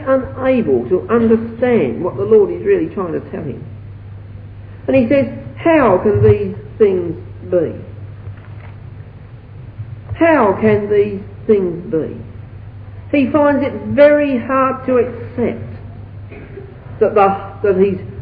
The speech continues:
whole past life, his whole concept of religion had been wrong. And he's got to make an entirely new beginning by being begotten from above.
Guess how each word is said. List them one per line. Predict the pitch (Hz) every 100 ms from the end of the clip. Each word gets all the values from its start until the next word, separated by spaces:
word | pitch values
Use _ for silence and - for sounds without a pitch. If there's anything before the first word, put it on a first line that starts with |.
| - -
whole | - 294 349 381 359
past | 311 311 302 285
life, | 262 254 180 143 - -
his | 277 247
whole | 285 294 285 - -
concept | 311 370 359 277 196 - -
of | 170
religion | 185 214 269 233 175 - - - - - - - - - -
had | 240 220
been | 240
wrong. | 240 294 339 - - - - - - - - - - - - - - -
And | 247
he's | 254
got | 240
to | 269
make | 262 262 262
an | 262
entirely | 262 226 294 285 311 302 277 -
new | 240 233 254 320 294
beginning | 269 269 240 - - - - - - - - - -
by | -
being | 190 214 202
begotten | 202 214 208 180 151 147 - - - - - - -
from | 190
above. | 165 160 165 120 -